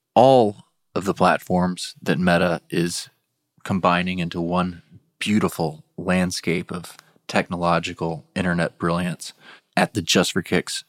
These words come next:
podcast. That's Threads, that's Facebook, that's Instagram. Um, we're also up on TikTok. Check us out. Just for Kicks podcast. Thanks for listening.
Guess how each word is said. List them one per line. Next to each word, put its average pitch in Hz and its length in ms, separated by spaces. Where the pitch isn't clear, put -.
podcast. 87 680
That's - 220
Threads, 87 440
that's 92 200
Facebook, - 680
that's 101 200
Instagram. 98 640
Um, 107 380
we're 131 120
also 381 180
up - 100
on 392 100
TikTok. - 600
Check 233 180
us - 120
out. 254 280
Just 123 180
for 165 80
Kicks 175 200
podcast. 156 720
Thanks 104 160
for 107 120
listening. 147 440